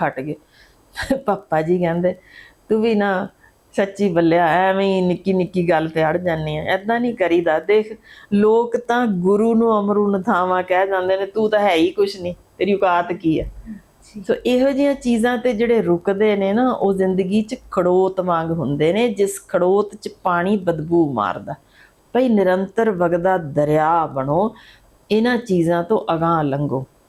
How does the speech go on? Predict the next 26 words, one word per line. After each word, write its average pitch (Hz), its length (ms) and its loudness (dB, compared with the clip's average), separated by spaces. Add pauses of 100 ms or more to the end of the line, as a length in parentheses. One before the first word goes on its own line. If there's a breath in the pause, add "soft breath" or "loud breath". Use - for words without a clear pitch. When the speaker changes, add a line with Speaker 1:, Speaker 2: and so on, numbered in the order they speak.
(340)
Speaker 1:
ਉਹ 254 200 0
ਚੀਜ਼ 233 380 0
ਗਈ 196 280 0
ਤੇ 190 220 2
ਅੱਜ 160 160 -2
ਦਾ 165 240 2
ਦਿਨ 156 260 -2
ਗਿਆ। 147 480 0 (260)
ਦਮਨ, 196 360 0
ਮੇਰੇ 185 460 2
ਜ਼ਿੰਦਗੀ 175 440 0
'ਚ 170 120 -10 (220)
ਬਹੁਤ 156 320 -2
ਔਕੜਾਂ 135 500 -6
ਆਈਆਂ 104 300 -4
ਨੇ, 85 140 -10 (140)
ਮੈਂ 147 140 -2
ਸਰਕਾਰਾਂ 165 640 -2
ਨਾਲ 156 260 -2
ਵੀ 156 120 0
ਲੜੀ 147 360 0
ਆਂ, 139 80 -2
ਸਭ 214 220 -4
ਕੁਛ 202 300 -4
ਕੀਤਾ। 147 440 -2 (400 loud breath)
ਜਿੱਥੇ 185 560 0